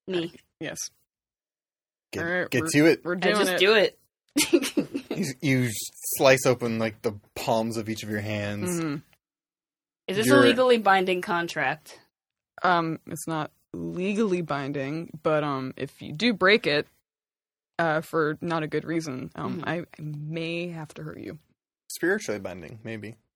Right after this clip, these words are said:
Speaker 2: Yeah.
Speaker 1: That doesn't matter. I
Speaker 2: Okay.
Speaker 1: just care about the law.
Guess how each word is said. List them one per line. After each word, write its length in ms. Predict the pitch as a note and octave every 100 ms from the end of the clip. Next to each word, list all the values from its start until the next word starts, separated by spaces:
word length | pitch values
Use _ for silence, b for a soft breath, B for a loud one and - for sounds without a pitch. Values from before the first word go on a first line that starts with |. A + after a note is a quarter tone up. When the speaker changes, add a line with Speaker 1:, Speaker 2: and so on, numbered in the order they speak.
| _
Speaker 2:
Yeah. 120 | E3 C3+ B B - -
Speaker 1:
That 180 | G#3+
doesn't 300 | A3 A3 G#3
matter. 500 | E3+ E3+ D#3 D3 F#3 -
I 60 | F3
Speaker 2:
Okay. 60 | F3+
Speaker 1:
just 120 | D3+
care 120 | A#3+
about 200 | A3 G3
the 80 | -
law. 460 | F3+ D#3+ D3 C3